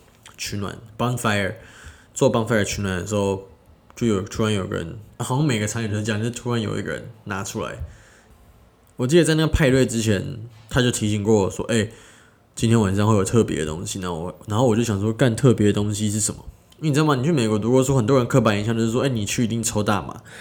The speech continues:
所以我刚开始去，我就不想跟别人一样，我就对东西特别排斥。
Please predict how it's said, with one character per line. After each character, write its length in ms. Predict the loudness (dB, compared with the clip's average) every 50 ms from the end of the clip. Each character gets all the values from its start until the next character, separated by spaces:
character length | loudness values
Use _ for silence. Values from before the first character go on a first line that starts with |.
| -18 -18 -18 -18 -20 -20 -20 -20 -20 -2
所 160 | 4 6 8
以 40 | 8
我 80 | 8
刚 160 | 8 8 8 8
开 80 | 8
始 40 | 6
去， 140 | 6 4 4
我 100 | 2 4
就 120 | 4 2
不 100 | 2 2
想 160 | 2 2 4
跟 140 | 4 4 4
别 80 | 4 4
人 80 | 4
一 20 | 4
样， 120 | 4 4 2
我 20 |
就 80 | 2 2
对 100 | 2 2
东 140 | 2 2
西 60 | 0 -2
特 240 | -2 0 0 2
别 120 | 2 0 0
排 220 | 0 0 -2 -2
斥。 300 | -6 -6 -6 -6 -6 -8